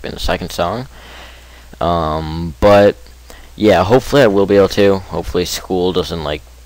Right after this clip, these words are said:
you know, screw me over. But yeah, and this was my first commentary, as I said before, so feel free to leave a like if this helped you.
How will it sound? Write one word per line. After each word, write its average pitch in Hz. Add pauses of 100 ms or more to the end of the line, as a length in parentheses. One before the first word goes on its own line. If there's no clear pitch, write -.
(500)
you 82
know, 78
screw -
me 85
over. 90 (880)
But 101
yeah, 92
and 101 (100)
this 113
was 139
my 120
first 101
commentary, 90
as -
I 87
said 90
before, 92
so 85
feel -
free 90
to 87
leave 87
a 80
like 85 (140)
if -
this -
helped 170
you. 120